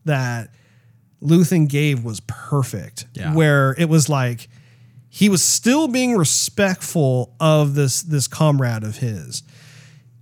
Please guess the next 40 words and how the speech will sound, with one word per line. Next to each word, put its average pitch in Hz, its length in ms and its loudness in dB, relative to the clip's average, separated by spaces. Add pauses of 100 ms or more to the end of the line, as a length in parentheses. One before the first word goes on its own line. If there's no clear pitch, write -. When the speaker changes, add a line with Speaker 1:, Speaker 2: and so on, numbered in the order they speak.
(160)
Speaker 1:
It 202 120 2
was 190 120 2
clear 240 380 0
that, 160 240 -2 (120)
that 139 160 -4
he 165 300 -2
kind 175 240 -2
of 202 80 2
all 151 180 2
of 143 40 0
a 131 40 0
sudden 143 420 2
needed 170 280 2
a 143 60 2
moment 139 320 0
to 139 80 0
kind 135 380 -2
of 127 240 -4
process 143 720 -2
that 123 220 -4
question, 151 380 -2
because 139 280 0
it 135 100 -2
was, 147 340 0
a 139 40 2
f-, 120 100 -6 (100)
in 151 120 2
fact, 131 280 -2
a - 20 -6
question 139 360 -2
that 123 100 -4
perhaps 131 480 -6 (180)
his 196 240 2
character 160 520 0
really 151 380 2
hasn't 147 640 2 (220)
addressed 131 760 -2 (240)
consciously, 220 640 -2
subconsciously, 220 800 0
sure. 127 560 -2